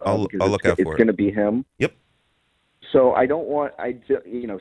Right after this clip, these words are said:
Speaker 2: some of the stuff is, is coming fast and furious, and, um, you know, I, I was just able to get the actual amendment and read it, uh, not more than thirty minutes ago,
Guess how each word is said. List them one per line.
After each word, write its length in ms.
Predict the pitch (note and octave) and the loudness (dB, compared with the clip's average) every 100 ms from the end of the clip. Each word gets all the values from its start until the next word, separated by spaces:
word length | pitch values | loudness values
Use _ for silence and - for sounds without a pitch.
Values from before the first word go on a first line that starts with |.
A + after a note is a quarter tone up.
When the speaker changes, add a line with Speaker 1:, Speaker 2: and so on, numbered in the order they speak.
| - | -6
Speaker 2:
some 140 | D#3 | -6
of 40 | F3+ | -6
the 100 | E3+ | -6
stuff 180 | D3 C#3 | -4 -2
is, 160 | B2+ - | -2 -4
is 160 | A2 A2 | -6 -8
coming 280 | C3 A2+ A2 | -6 -4 -4
fast 340 | - A2+ A#2 - | -2 0 -2 -6
and 80 | G#2 - | -10 2
furious, 460 | A2+ G#2+ G2+ G2+ - | 6 8 6 2 -2
and, 360 | G2 G2 G2 - _ F#2 | -4 -4 -4 -12 _ -4
um, 420 | F#2+ F2+ F2+ F2 _ _ _ - | -2 -2 -4 -8 _ _ _ -2
you 60 | F#2 | 0
know, 100 | F2+ | 2
I, 280 | G2+ - G#2+ | 4 6 6
I 40 | |
was 140 | A2+ G#2+ - | 6 2 2
just 220 | C#3+ D3 - | 0 0 -4
able 460 | B2 B2 A#2 A#2+ A#2+ - | -4 -4 -2 -4 -6 -6
to 280 | A2 G2 F2 - | -6 -8 -8 -2
get 300 | A#2 A#2 - | -2 -2 -8
the 120 | - | -6
actual 520 | G2+ G#2+ G#2+ B2 A2+ G2+ | -2 -2 -4 -2 0 0
amendment 560 | F#2+ G#2 A2 A#2 A#2+ - - _ - | 0 -2 0 -2 -4 -10 -20 _ -4
and 280 | F#2+ F#2+ F#2 | 0 0 -2
read 340 | E2+ G2+ A#2 | 0 4 6
it, 220 | B2+ B2 - - | 6 4 -2 -4
uh, 360 | G2+ F#2 F2+ F2 - _ - | 0 0 0 -4 -16 _ -2
not 300 | G2+ B2 A#2 | 2 4 4
more 220 | B2 A#2 | 2 2
than 260 | A2 G#2+ F#2 | 0 -2 -2
thirty 220 | A2+ G#2+ G2+ | 0 0 -2
minutes 340 | G2+ F#2+ - | -4 -4 -6
ago, 360 | E2+ E2 D#2 | -8 -8 -10